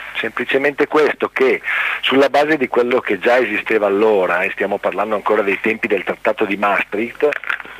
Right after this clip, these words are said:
eh, i tentativi dell'Unione Europea erano semplicemente maldestri,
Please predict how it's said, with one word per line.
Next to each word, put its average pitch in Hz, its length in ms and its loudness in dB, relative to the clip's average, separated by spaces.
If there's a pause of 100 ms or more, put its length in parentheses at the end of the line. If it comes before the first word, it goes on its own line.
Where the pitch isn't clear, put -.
(160)
eh, 80 360 0
i - 140 -10
tentativi 135 500 0
dell'Unione 135 460 0
Europea 147 580 4
erano 104 880 2
semplicemente 110 680 -2
maldestri, 113 640 -2